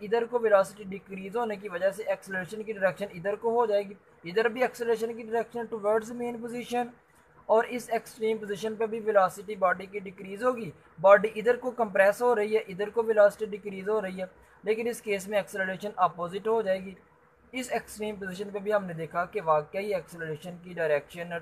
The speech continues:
टुवर्ड्स मेन पोजीशन है, इधर भी एक्सेलरेशन की डायरेक्शन टुवर्ड्स मेन पोजीशन है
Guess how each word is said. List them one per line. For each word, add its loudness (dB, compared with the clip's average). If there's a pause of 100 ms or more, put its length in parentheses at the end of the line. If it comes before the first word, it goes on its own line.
टुवर्ड्स 0
मेन -8
पोजीशन -8
है, -2 (160)
इधर -4
भी -2
एक्सेलरेशन -8
की -14
डायरेक्शन -4
टुवर्ड्स -4
मेन -12
पोजीशन -8
है -2